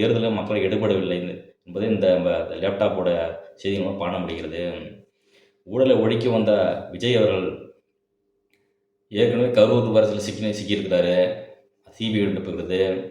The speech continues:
அதனால படத்துக்கு தாமதம், அதுல சில காட்சிகள் அதுக்கு படம் தாமதம். அடுத்ததாக ஏற்கனவே கார் வாங்க, வெளிநாட்டுல கார் இறக்குமதி செஞ்ச, அதுல வரி கூடி, வரி, வரி ஏய்ப்பு தொடர்ந்து. கரூருக்கு பயன்படுத்திய பிரச்சார வாகனம் பேருந்தையும்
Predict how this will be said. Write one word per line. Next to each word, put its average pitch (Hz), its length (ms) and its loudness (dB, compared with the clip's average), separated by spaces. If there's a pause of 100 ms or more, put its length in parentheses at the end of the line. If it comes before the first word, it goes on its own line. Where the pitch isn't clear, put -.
(340)
அதனால 110 320 0
படத்துக்கு 110 400 2
தாமதம், 98 680 0
அதுல 95 160 -6
சில 101 160 -2
காட்சிகள் 101 580 2
அதுக்கு 104 320 0
படம் 95 200 0
தாமதம். 92 720 -2 (560)
அடுத்ததாக 110 480 2
ஏற்கனவே 107 800 2
கார் 120 240 4
வாங்க, 107 260 4
வெளிநாட்டுல 107 340 2
கார் 110 200 4
இறக்குமதி 107 360 2
செஞ்ச, 98 260 -2 (480)
அதுல 104 220 2
வரி 101 200 4
கூடி, 107 220 0
வரி, 104 220 2
வரி 110 240 2
ஏய்ப்பு 104 240 4
தொடர்ந்து. 110 400 0 (920)
கரூருக்கு 107 500 2
பயன்படுத்திய 98 880 0
பிரச்சார 104 480 0
வாகனம் 90 580 -4 (400)
பேருந்தையும் 95 720 2